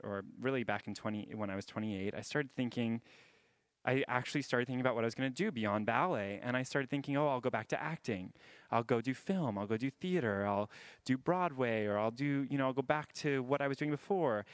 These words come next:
And then I started to think, like, "God, I really wanna, I wanna make art. I wanna, I wanna cr-, I wanna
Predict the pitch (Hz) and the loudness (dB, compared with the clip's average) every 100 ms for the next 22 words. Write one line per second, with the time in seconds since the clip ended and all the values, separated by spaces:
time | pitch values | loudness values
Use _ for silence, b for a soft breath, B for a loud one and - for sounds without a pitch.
0 | B B B 160 170 208 - 180 170 165 | B B B -4 -2 0 0 -2 0 0
1 | 143 143 - _ _ B B B B B | 0 0 -2 _ _ B B B B B
2 | B _ _ - - - 160 160 180 226 | B _ _ -12 -8 -6 -4 -2 -2 0
3 | 208 139 110 B - _ - - 233 110 | 0 0 -4 B -18 _ -8 -4 -4 -4
4 | 98 120 202 - - 98 87 - - - | -4 -4 -4 -6 -8 -8 -10 -12 -16 -18
5 | B B B B 175 220 247 - _ _ | B B B B -6 -2 -2 -4 _ _
6 | _ _ _ - - - 240 - - - | _ _ _ -16 -10 -4 -4 -4 -8 -12
7 | - - 208 254 | -10 -4 -2 -2